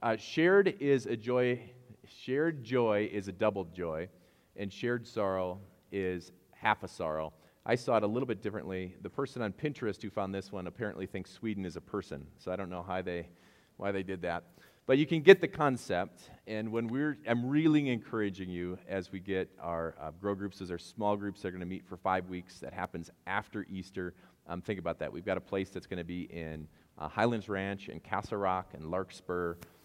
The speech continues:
and in Parker. So we have a number of different spots, and then Bible Basics, just what we teach as a church, that's gonna run at the same time. So we got all kinds of spots. Why do I bring that up?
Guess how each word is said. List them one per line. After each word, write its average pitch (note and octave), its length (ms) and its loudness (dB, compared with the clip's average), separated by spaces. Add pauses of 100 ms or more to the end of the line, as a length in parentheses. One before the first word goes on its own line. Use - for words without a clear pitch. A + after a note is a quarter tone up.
(260)
and F2 280 -6 (100)
in E2 380 -10
Parker. E2+ 440 -6
So - 160 -12
we F2 60 -2
have F2 100 -4
a F2 40 -6
number A2+ 380 -2
of G#2 60 0
different G#2 240 -6
spots, F#2 320 -2
and F2+ 100 -6
then F2 160 -6
Bible F2+ 300 -4
Basics, F#2 420 -6
just - 220 -10
what F2 100 -6
we F2 100 -8
teach F#2+ 300 -10
as E2+ 100 -8
a E2 60 -12
church, - 380 -8
that's E2+ 160 -10
gonna D#2+ 200 -8
run E2 280 -8
at - 100 -12
the D#2+ 80 -14
same E2 240 -12
time. E2 260 -6 (380)
So - 100 -4
we B2+ 40 2
got A#2+ 120 6
all C3+ 160 10
kinds D3+ 240 2
of A#2+ 60 -6
spots. G2 420 4
Why G#2+ 100 2
do G#2 80 2
I G#2 40 2
bring F#2+ 200 -4
that E2 120 -4
up? D#2 160 -6